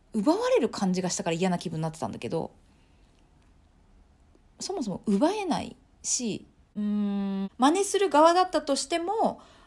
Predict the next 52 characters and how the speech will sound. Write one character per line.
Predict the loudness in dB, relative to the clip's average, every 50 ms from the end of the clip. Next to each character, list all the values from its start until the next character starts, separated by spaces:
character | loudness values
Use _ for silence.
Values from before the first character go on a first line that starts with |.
| _ -2
え | 0 0 0
ー | 0
と、 | 0 0 0 0 0 -2 -6 -14 _ _ _ _ _ _ _ _ _ _ 2
オ | 4 6
リ | 6 6
ジ | 4 2 2
ナ | 4 4 4 4
ル、 | 2 0 0 0 0 -2 -2 -2
結 | -2 -2 0 2
局 | 2 2 4 6
は | 6 8
オ | 8 6
リ-、 | 6 4 0 -4 -4 -2
あ | -2 0
な | 0 0
た | 0 2
が | 2 2
や | 2 2 0 -2 -6 _ _ _ _ _ _ _ _ _ -8 -6
る | -4 -2
こ | -2 -2
と | -2 -2
で | -2 -2
全 | -2 0 0 0
部 | 0 0
オ | -2 -2
リ | -2 -2
ジ | -2
ナ | -2 -2
ル | -2 -2
に | -2 -2
な | 0 0 0
る | 0 0
し、 | -4 -6 -8 -8 -6 -4 -4 -4 -6 -8 -12 -20 -20 -20 -20 -20 -20 _ _
真 | 0 2 2
似 | 2 2 4
さ | 4 6 6
れ | 6 4 4 2
て | 2 0 2 2 2 2
い | 2
る | 2 0
人 | 0 -2 -4 -2 2 4 4 4 4 2 0 -6 -16 _ _ _ _ _ _ _ -20 -20 -16 -8 -4
の | -4 2 6
立 | 6 6 6 6 2
場 | 2 2 2
で | 2 0
も、 | 0 2 4 4 4 4 2 -2 -12 -20 -20 -20 _ _ _ _ _ _ _ -14 -10
あ | -6 -6 -4 -4 -4 -6
の、 | -6 -8 -8 -8 -10 -10 -12 -16 _ _ _ _ _ _ _ _ _ -8
あ | -6 -4
な | -2 -2 -2
た | -2 -2 -2
が | 0 0 0 0 0 -2 -4